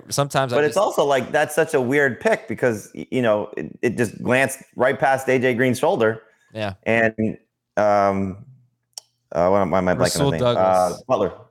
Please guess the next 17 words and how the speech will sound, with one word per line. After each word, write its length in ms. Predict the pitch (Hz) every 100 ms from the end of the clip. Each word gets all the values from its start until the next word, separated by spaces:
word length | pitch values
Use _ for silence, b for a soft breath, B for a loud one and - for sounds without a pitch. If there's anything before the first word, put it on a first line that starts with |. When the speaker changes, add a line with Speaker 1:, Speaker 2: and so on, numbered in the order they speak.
| -
Speaker 2:
Uh, 380 | 98 98 92 90 - _ _ _ _
Douglas. 300 | - 196 143
Speaker 1:
Doug-, 0 |
Speaker 2:
Excuse 140 | 185 139
me, 60 |
Speaker 1:
Douglas. 120 | 95
Speaker 2:
Rasul 200 | 92 117
Douglas. 320 | 107 104 92 -
Speaker 1:
Yeah. 60 | _ -
Speaker 2:
I 40 |
was 80 | 90
thinking 120 | 98
Rasul 180 | 92 92
Butler, 240 | 90 80
former 180 | - 87
basketball 240 | 85 87 87
player. 40 | 82